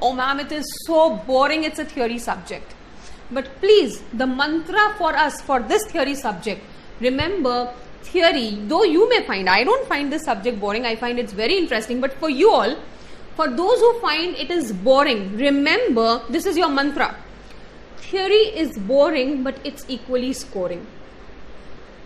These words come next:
So, please concentrate. Don't think about it, it's as a theory paper. It is a very conceptual paper, in fact. So, whenever I ask you, "What does this word law mean to you?" the moment I use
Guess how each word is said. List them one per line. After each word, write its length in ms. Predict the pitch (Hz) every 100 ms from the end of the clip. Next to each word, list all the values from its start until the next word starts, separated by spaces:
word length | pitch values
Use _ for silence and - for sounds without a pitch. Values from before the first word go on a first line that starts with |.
| - -
So, 580 | - - - 392 214 - - - -
please 320 | 381 415 269
concentrate. 680 | - 294 320 440 440 339 247
Don't 280 | 330 508 508
think 220 | 403 440 415
about 280 | 339 330
it, 100 | 359
it's 220 | 294 285 -
as 160 | 269
a 60 | 285
theory 360 | - 269 262 330
paper. 320 | 285 269 320
It 140 | 285
is 120 | 320 285
a 60 |
very 180 | 254 359
conceptual 880 | - 294 285 - 254 - - 330 330
paper, 320 | 226 208 190
in 180 | 185 190
fact. 280 | - - - - - - - - - - - -
So, 440 | - 466 311 403 - - -
whenever 400 | 320 359 359 466
I 360 | 571 480 427 -
ask 440 | 294 403 - -
you, 80 | 330
"What 280 | 277 285 320
does 180 | 440 453
this 140 | 440 269
word 420 | 277 294 339 233 233
law 180 | 254 349
mean 380 | 339 302 359 349
to 100 | 359
you?" 140 | 285 294
the 120 | 277 254
moment 260 | 277 320
I 60 | 311 285
use 180 | 294